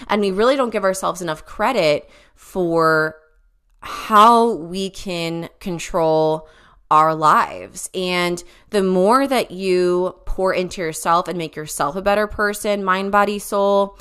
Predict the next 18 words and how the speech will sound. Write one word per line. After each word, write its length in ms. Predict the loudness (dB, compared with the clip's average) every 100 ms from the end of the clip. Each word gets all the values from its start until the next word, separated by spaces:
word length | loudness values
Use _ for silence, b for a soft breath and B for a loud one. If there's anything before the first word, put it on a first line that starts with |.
| B B
the 80 | -2
more 160 | 0 0
that 100 | 0
you 100 | -6
control 440 | -8 -8 -4 -4
your 300 | -2 -4 -2
health, 360 | 2 2 2 -2
wealth, 220 | -2 -4
and 120 | -8
happiness 720 | -4 -4 -2 -2 -2 -2 -8 B B
in 120 | -6 -6
as 160 | -6
many 340 | -4 -4 -4 -2
ways 380 | 0 0 -2
as 120 | -6 -10
you 100 | -12
can 580 | -10 -8 -6 -4 -6 -10 b
with 260 | -6 -6